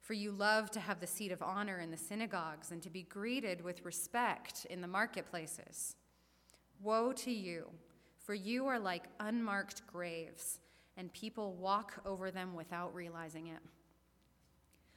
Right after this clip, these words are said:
One of the lawyers answered him, "Teacher, when you say these things, you insult us too." And he said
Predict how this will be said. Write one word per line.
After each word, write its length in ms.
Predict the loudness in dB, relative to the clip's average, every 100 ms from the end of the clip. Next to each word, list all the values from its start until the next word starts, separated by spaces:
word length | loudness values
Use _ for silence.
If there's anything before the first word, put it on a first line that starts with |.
| -20 -18 -4
One 140 | 0
of 80 | 0
the 100 | 0
lawyers 500 | 2 2 2 0 -2
answered 440 | 0 0 0 -2 -2
him, 300 | -4 -4 -6 -12 -20 -20 -20 -20 -16 -2
"Teacher, 600 | 4 4 6 2 2 -2 -2
when 140 | 6
you 160 | 6 8
say 260 | 6 6
these 220 | 6 2 2
things, 500 | 0 0 0 -2 -4 -4
you 240 | 2 4
insult 480 | 6 6 6 4 6
us 260 | 4 4 2
too." 420 | 2 2 2 -2 -8 -20 -20 -20 -20 _ _ -20 -20 -14 -2
And 180 | 2 4
he 80 |
said 480 | 4 6 6 6 0